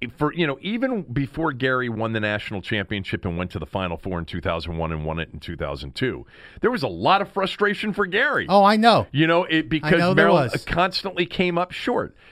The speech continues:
Speaker 1: But back then, they were going to Sweet sixteens on the regular.
Speaker 2: Yes.
Speaker 1: You know, Gary had, you know, I think s-, five, six, seven Sweet sixteens before he got to his first Final Four. You know, I, I mean, I could go back and do the math. He got in, in ninety-four,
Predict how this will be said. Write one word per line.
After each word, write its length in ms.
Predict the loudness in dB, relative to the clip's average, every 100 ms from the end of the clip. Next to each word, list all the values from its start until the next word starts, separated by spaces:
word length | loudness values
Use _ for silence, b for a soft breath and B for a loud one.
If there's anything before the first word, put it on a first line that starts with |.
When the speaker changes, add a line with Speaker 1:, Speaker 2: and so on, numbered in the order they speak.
| b
Speaker 1:
But 200 | -2 0
back 320 | 2 2 0
then, 220 | 0 0 0
they 100 | 0
were 100 | 0
going 220 | 0 -2
to 80 | -2
Sweet 340 | -4 -4 -4
sixteens 640 | -4 -4 -4 -2 0 0 -2
on 120 | 0
the 80 | 2
regular. 480 | 2 0 -8 -10 -8
Speaker 2:
Yes. 400 | -6 -6 -6 0
Speaker 1:
You 100 | 2
know, 160 | 0
Gary 420 | -2 0 2 2 0
had, 420 | 0 2 0 -4 b b b
you 120 | 0 2
know, 100 | 2
I 100 | 2
think 260 | 0 -4
s-, 280 | -4 -4 -6 -8 -2
five, 340 | 2 2 0 -2
six, 360 | -4 -4 -4
seven 400 | -2 0 0 -2
Sweet 340 | -4 -4 -4 -4
sixteens 720 | -4 -4 -4 -2 0 -2 -2
before 280 | -2 0 0
he 40 |
got 200 | 2 0
to 80 | -2
his 100 | -6
first 260 | -4 -4 -2
Final 300 | -2 -2 -4
Four. 420 | -4 -2 -4 -8 b b b b b
You 120 | 0
know, 80 | 2
I, 320 | 0 0 0
I 20 |
mean, 140 | 2 0
I 60 |
could 160 | -2 0
go 100 | 2
back 220 | 2 2
and 80 | -4
do 100 | -2
the 80 | 0
math. 340 | 0 0 -2
He 60 | -2
got 240 | 0 2
in, 240 | 0 -4 -8 b b b
in 160 | -2 0
ninety-four, 840 | 0 -2 -6 -2 0 2 0 -2